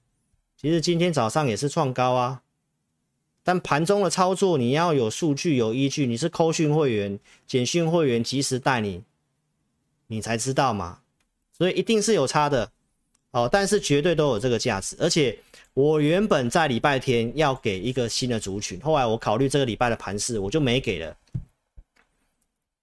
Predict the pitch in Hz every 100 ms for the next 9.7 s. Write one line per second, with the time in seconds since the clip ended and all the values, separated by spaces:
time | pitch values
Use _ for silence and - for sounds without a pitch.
0 | _ _ _ _ - 135 135 196 147 120
1 | 156 147 127 165 151 113 107 104 127 135
2 | 120 110 - _ _ _ _ _ _ 120
3 | 117 - 156 143 143 110 101 107 127 120
4 | 110 104 101 90 - _ _ _ _ _
5 | _ _ _ - 196 165 156 196 185 -
6 | 175 147 110 92 - 104 107 104 - -
7 | 208 185 151 117 123 - - 117 113 160
8 | 180 117 - _ _ _ _ - 135 170
9 | 131 110 127 123 120 113